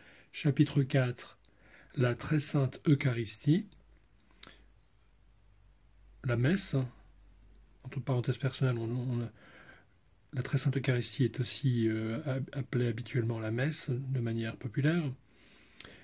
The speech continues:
Fin de la parenthèse personnelle. Chapitre cinq, le sacrement de pénitence, parenthèse personnelle qu'on appelle aussi la confession, fin de la parenthèse personnelle. Chapitre six, l'extrême onction. Chapitre sept, l'ordre. Chapitre huit,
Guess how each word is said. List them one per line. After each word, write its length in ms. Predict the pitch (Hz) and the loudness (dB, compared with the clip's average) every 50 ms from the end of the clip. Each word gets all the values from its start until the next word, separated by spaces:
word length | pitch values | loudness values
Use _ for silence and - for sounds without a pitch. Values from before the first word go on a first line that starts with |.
| - _ _ _ _ _ _ - | -20 _ _ _ _ _ _ -10
Fin 160 | - - 151 | -2 2 4
de 60 | 135 | 4
la 60 | 123 | 4
parenthèse 380 | - - 123 120 117 - 127 - | 2 0 0 0 0 0 -2 -2
personnelle. 460 | - 135 - - 151 151 160 175 175 | -2 -6 -2 2 4 4 6 6 4
Chapitre 500 | 170 - 151 139 - 156 143 - - 151 | 2 2 -2 -2 -2 -4 -4 0 0 0
cinq, 440 | 135 - - - 139 131 123 104 - - - - | 0 0 0 0 2 0 0 0 -4 -6 -6 -4
le 160 | - 147 127 123 | 0 0 0 0
sacrement 480 | - - - 175 - - 156 156 147 | 2 2 0 0 2 4 4 4 4
de 80 | 135 120 | 4 4
pénitence, 640 | - 123 117 117 - - 165 180 220 240 202 - - | 2 0 -2 0 2 4 6 6 6 6 4 0 -6
parenthèse 480 | - - 135 127 123 - - 123 - | -4 0 0 0 2 2 0 -2 0
personnelle 460 | - 143 131 - - 135 127 127 117 | 0 -2 -2 0 2 2 2 2 0
qu'on 160 | - - 127 120 | -2 -4 -4 -2
appelle 240 | 117 - 131 117 | -2 0 0 0
aussi 220 | 117 110 - - 131 | 0 0 0 -2 -2
la 80 | 113 | -2
confession, 640 | 107 - - 127 - - 131 - - - 190 196 202 - - | -2 0 -2 0 0 0 -2 -2 0 0 0 0 0 -2 -6
fin 160 | - - - | -12 -6 -4
de 60 | 139 117 | -2 -2
la 80 | 113 | -2
parenthèse 600 | 107 - 120 117 123 120 - 147 147 147 143 143 - | -2 -4 -2 -2 -2 -2 0 0 0 0 -2 -4 -6
personnelle. 540 | - 139 127 - - 139 143 156 170 175 175 - - - - - - | -6 -8 -8 -4 0 2 2 2 2 0 -2 -6 -10 -20 -20 -20 -14
Chapitre 460 | - - - 143 - 151 - - 156 | -6 -2 0 0 0 0 0 0 -2
six, 320 | 139 - - 135 - - - | -2 0 -2 -2 -2 0 0
l'extrême 460 | 127 143 147 - - - - 131 127 | 2 2 2 0 -2 -2 0 2 2
onction. 440 | 127 127 - - - 175 190 226 - - - - - - - - - _ _ | 2 0 0 2 4 4 4 4 0 -8 -16 -20 -20 -20 -20 -20 -20 _ _
Chapitre 460 | - - - 139 - 147 143 - 151 | -6 0 0 2 2 2 2 2 0
sept, 500 | 139 - - 143 131 120 - - - - _ _ _ - | 0 0 0 0 0 0 -2 -6 -18 -20 _ _ _ -2
l'ordre. 520 | 127 120 135 156 180 208 196 202 196 208 - _ _ _ _ _ _ _ _ _ _ _ - - - _ _ _ _ _ _ - | 2 4 4 4 4 2 0 0 -2 -4 -8 _ _ _ _ _ _ _ _ _ _ _ -20 -20 -20 _ _ _ _ _ _ -10
Chapitre 600 | - - - 151 135 - - 127 - - - 135 | -8 -4 -2 -2 -2 -2 -4 -6 -6 -4 -4 -2
huit, 400 | 117 120 151 208 202 - - - | 0 2 2 0 0 -2 -8 -16